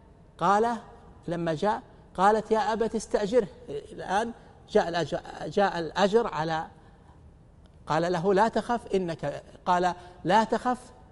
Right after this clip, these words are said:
نجوت من القوم الظالمين". حصل أول شيء الأمن.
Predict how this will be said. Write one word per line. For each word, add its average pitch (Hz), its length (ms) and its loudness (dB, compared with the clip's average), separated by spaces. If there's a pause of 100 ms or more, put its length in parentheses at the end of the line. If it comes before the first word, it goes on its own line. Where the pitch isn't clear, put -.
(520)
نجوت 180 340 2
من 160 140 -2
القوم 135 280 -4
الظالمين". 113 540 -10
حصل 208 340 -6
أول 220 260 -2
شيء 151 200 -4
الأمن. 117 300 -12